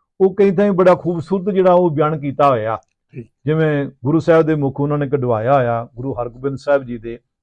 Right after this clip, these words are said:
Speaker 1: ਕਿ ਸਿੱਖ ਇੱਕ ਵਾਰ ਉਹਨਾਂ ਨੂੰ ਪੁੱਛਦੇ ਆ ਕਿ "ਮਹਾਰਾਜ, ਅਸੀਂ, ਤੁਸੀਂ ਕਹਿੰਦੇ ਹੋ, ਬਾਣੀ ਕਹਿੰਦੀ ਆ ਕਿ ਬਾਣੀ ਨੂੰ ਪੜ੍ਹੇ ਆ, ਇਸ ਦੇ ਵਿਸ਼ਵਾਸ ਰੱਖੇ ਆ, ਯਕੀਨ ਰੱਖੇ ਆ, ਸਾਡਾ ਬੇੜਾ ਪਾਰ ਹੋ ਜਾਊਗਾ, ਸਾਡੀ ਕਲਿਆਣ ਹੋਊਗੀ, ਸ਼ਾਂਤੀ ਮਿਲੂਗੀ,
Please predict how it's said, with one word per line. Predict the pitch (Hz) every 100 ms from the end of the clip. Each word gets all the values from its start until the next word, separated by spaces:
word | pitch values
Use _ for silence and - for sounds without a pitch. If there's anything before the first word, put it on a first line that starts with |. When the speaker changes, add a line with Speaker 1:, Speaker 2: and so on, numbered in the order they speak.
| _ _ _ _ _ _ _ _
Speaker 1:
ਕਿ | 143
ਸਿੱਖ | 120 151 151
ਇੱਕ | 143 110
ਵਾਰ | 127
ਉਹਨਾਂ | 127 127
ਨੂੰ | 123
ਪੁੱਛਦੇ | 143 175 151 127
ਆ | 113 131 _ _ _ _ _ _ -
ਕਿ | 131
"ਮਹਾਰਾਜ, | 131 120 123 139 135
ਅਸੀਂ, | 120 131
ਤੁਸੀਂ | 127 123 123
ਕਹਿੰਦੇ | 135 135
ਹੋ, | 135 127
ਬਾਣੀ | 104 113 123 131
ਕਹਿੰਦੀ | 135 139 131
ਆ | 123
ਕਿ | 120
ਬਾਣੀ | 110 120 127
ਨੂੰ | 127
ਪੜ੍ਹੇ | 113 131 135
ਆ, | 127 120 - _ _ _ _
ਇਸ | 143 117
ਦੇ | 131
ਵਿਸ਼ਵਾਸ | 120 113 123 139 139
ਰੱਖੇ | 135 - 123
ਆ, | 120
ਯਕੀਨ | 117 110 135 135
ਰੱਖੇ | 120 123
ਆ, | 120 117 _ _ _ _ _
ਸਾਡਾ | - 123
ਬੇੜਾ | 117 123 123
ਪਾਰ | 120 123 131
ਹੋ | 135
ਜਾਊਗਾ, | 117 123 120 117 117
ਸਾਡੀ | - 120
ਕਲਿਆਣ | 117 120 127
ਹੋਊਗੀ, | 139 117 123 120
ਸ਼ਾਂਤੀ | 113 127 127 135
ਮਿਲੂਗੀ, | 143 143 127 113